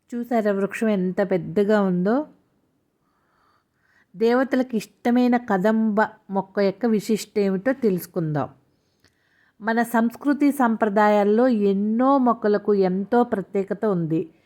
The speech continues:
అలాంటి ప్రత్యేకత కలిగిన మొక్కలలో కదంబం ఒకటి. ఈ కదంబ మొక్కనే రుద్రాక్షాంబ అని కూడా పిలుస్తారు.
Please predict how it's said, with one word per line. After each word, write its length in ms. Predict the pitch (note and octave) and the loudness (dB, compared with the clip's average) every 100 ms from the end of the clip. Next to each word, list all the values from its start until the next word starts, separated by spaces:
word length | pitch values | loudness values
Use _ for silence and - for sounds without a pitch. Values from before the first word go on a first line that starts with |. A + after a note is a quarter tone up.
| _ _ - | _ _ -4
అలాంటి 440 | G#3 G#3 G#3 G3 | 0 2 0 -2
ప్రత్యేకత 600 | G3 G3+ F#3 - A3+ G3+ G#3+ | -4 -4 -6 -4 -4 -2 -4
కలిగిన 400 | G#3+ G3 F#3+ F#3+ | -2 0 0 0
మొక్కలలో 600 | F3+ F3+ G3 G3 A#3+ F4+ - - | 0 -2 0 2 2 0 -6 -2
కదంబం 560 | G3 F3 G3 F#3+ A3+ G4 - _ _ _ - | 0 0 0 0 0 -2 -6 _ _ _ -14
ఒకటి. 420 | F3 D#3+ - C3+ _ _ _ _ - | -8 -8 -8 -12 _ _ _ _ -12
ఈ 160 | A3+ A#3+ | -4 -4
కదంబ 460 | A#3 A3+ A#3+ C4+ | -2 0 2 2
మొక్కనే 560 | C4+ B3 A#3+ A3+ A#3 D#4 | 2 2 0 0 2 2
రుద్రాక్షాంబ 920 | A3+ E3+ E3+ A3+ A3+ - A3 G3+ F#3+ | 2 0 2 2 2 0 0 2 2
అని 420 | F#3 G#3 - F#3+ F#3+ | 2 0 -2 -2 -2
కూడా 280 | - A3+ | 0 0
పిలుస్తారు. 680 | D#4+ A#3 F3+ F3 - D3+ C#3 | 2 0 0 -2 -2 -2 -2